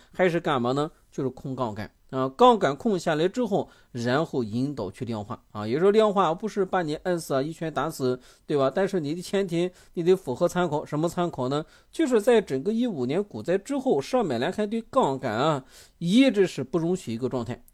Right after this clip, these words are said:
<laughs> 就简单来看，如果控杠杆也是通过合理的这种就是融资融券来，来，其他这种，对吧，不可控的情况，国家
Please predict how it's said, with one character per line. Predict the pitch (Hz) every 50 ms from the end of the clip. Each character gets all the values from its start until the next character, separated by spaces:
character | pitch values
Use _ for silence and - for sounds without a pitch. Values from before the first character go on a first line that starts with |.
| 127 107
<laughs> | - 151 127 113 113
就 | - - 156
简 | 135 - - 135 110
单 | 127 151 156
来 | 165 180
看， | 175 - 139
如 | 139 165 175
果 | 165 156
控 | 151 - 185 175
杠 | 170 156 143 135
杆 | 131 120 127 151 - - - _ _
也 | - 131 131
是 | 127 147
通 | 156 - 180 175
过 | 151 131
合 | 113 - - 151
理 | 147 143 123
的 | 104 131 131
这 | 131 160
种 | 143 127 117 113
就 | - 131
是 | 113 -
融 | 113 107 127 139
资 | 143
融 | 139 139 151 160
券 | - - 151 110 98
来， | 104 107 104
来， | 104 107 113 - -
其 | - - 185
他 | 196 202 220
这 | 220 226
种， | 175 139 135 156 185 190 - - - - _ -
对 | - 165
吧， | 139 127
不 | 127 - 196
可 | 196 - - - 131 117
控 | - - 196
的 | 175 139
情 | 127 - - 143 135
况， | 139 131 - -
国 | - 127 117
家 | 127 131 131 131